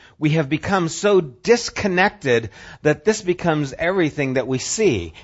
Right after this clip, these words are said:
everything that we worry about. And so when we start to go through something, we're frustrated, our lives feel out of sync. A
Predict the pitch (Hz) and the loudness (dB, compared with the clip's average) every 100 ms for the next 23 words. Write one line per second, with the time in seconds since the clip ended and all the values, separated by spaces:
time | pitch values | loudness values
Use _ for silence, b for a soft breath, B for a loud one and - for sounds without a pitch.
0 | - 147 175 175 170 156 151 135 135 123 | -4 0 2 0 -2 -2 -2 -2 -4 -2
1 | 180 180 151 101 82 87 123 175 151 135 | -2 0 0 -2 -4 -4 -6 -2 0 -2
2 | B - 180 175 170 - 196 190 185 185 | B -2 0 2 0 0 2 2 2 2
3 | 147 B B B _ _ 131 196 208 202 | 0 B B B _ _ 2 4 4 2
4 | 180 - 175 160 151 139 135 - - 190 | 0 2 0 0 -2 -2 -2 -4 -4 -4
5 | - - 170 143 135 131 135 147 170 165 | -4 -4 0 2 2 2 2 0 0 -2
6 | 160 - 175 170 151 160 156 139 - - | -2 -4 -2 0 0 0 -2 -4 -8 -4
7 | 196 156 156 | -2 -2 -8